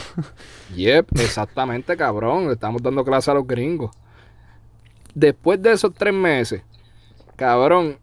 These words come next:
Speaker 2: lo, eh, salió la gobernadora diciendo que esto está chilling, que somos un ejemplo para el mundo, vamos a empezar a abrir de cero a cien. Cabrón, vamos a empezar a abrir de cero a cien. Plaza a, a su chonga,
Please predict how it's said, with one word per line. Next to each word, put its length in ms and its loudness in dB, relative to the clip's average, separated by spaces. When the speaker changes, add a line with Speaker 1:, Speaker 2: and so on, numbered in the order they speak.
Speaker 2:
lo, 220 -4
eh, 540 2
salió 300 2
la 100 4
gobernadora 580 2
diciendo 580 2
que 140 0
esto 180 -4
está 300 0
chilling, 500 2
que 140 -4
somos 240 -2
un 80 0
ejemplo 340 2
para 140 4
el 60 0
mundo, 360 0
vamos 280 2
a 20 2
empezar 380 0
a 40 4
abrir 280 0
de 120 -6
cero 200 0
a 60 2
cien. 260 -2
Cabrón, 380 -4
vamos 140 0
a 20 0
empezar 260 0
a 20 4
abrir 160 2
de 100 0
cero 200 -4
a 40 -2
cien. 200 -8
Plaza 460 2
a, 240 -2
a 100 -8
su 140 -6
chonga, 480 -2